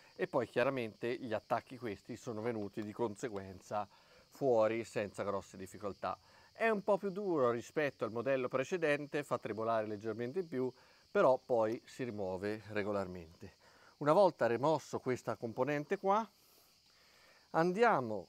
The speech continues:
quindi a completare l'operazione andando a rimuovere appunto la moquette, che ha questo attacco qua su in cima da rimuovere, questa clip chiaramente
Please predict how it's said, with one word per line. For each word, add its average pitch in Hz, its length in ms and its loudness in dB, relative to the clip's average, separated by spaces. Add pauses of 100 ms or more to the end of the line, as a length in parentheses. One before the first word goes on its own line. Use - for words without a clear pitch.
quindi 147 420 -2
a 123 80 2
completare 180 1040 2 (600)
l'operazione 202 1200 4 (320)
andando 160 580 6
a 151 60 8
rimuovere 151 560 4
appunto 139 380 -2
la 135 120 4
moquette, 135 680 2 (420)
che 190 400 2
ha 147 260 6
questo 185 440 2
attacco 143 640 2
qua 131 180 4
su - 160 -8
in 120 100 -4
cima 135 360 -4
da 107 100 0
rimuovere, 180 640 4 (640)
questa - 260 -4
clip 170 600 0 (220)
chiaramente 98 720 -8